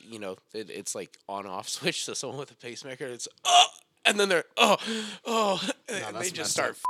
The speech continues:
Speaker 1: f***ing with them.
Speaker 2: I'm not sure if that's the way
Speaker 1: <laughs>
Speaker 2: the pacemakers work, but
Speaker 1: They,
Speaker 2: I'm
Speaker 1: well, they
Speaker 2: scared, and I'm, but I'm scared for the people who have it. I'm glad I don't have
Speaker 1: They,
Speaker 2: one.
Speaker 1: they zap your heart, like, if you start having, you know, like, a heart attack or,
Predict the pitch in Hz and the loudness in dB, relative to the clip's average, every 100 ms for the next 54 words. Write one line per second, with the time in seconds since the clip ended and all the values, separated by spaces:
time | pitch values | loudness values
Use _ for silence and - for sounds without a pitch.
0 | - - 143 117 - 135 208 214 233 220 | -2 -2 -6 -10 -10 2 4 6 6 6
1 | 214 190 - 175 165 139 165 175 466 135 | 6 4 6 8 6 2 2 4 2 2
2 | 170 175 165 135 113 139 226 - 131 127 | 0 2 2 0 -2 0 0 -2 -12 -4
3 | 143 123 - 123 160 139 107 180 170 170 | -4 -4 -10 -6 -4 -4 0 2 4 2
4 | 190 202 165 151 131 139 131 147 135 - | 2 -2 -4 -6 -4 -8 -8 -8 -8 0
5 | 220 262 185 - 208 180 220 220 196 180 | 4 4 0 -2 0 0 -2 -2 -2 4
6 | 262 294 - - - 131 139 160 190 180 | 4 4 -2 -10 -12 -8 0 2 2 2
7 | 170 139 135 107 127 104 135 117 175 214 | 0 0 -2 0 0 0 -6 -4 -6 -6
8 | 117 - 120 90 90 - 90 87 85 - | -10 -4 -4 -4 -10 -14 -16 -14 -14 -12
9 | 80 - _ _ - 98 82 78 78 _ | -14 -16 _ _ -16 -14 -14 -16 -20 _
10 | - 80 78 78 78 78 76 73 69 - | -20 -18 -18 -18 -18 -18 -18 -20 -20 -18
11 | 69 67 69 | -20 -20 -20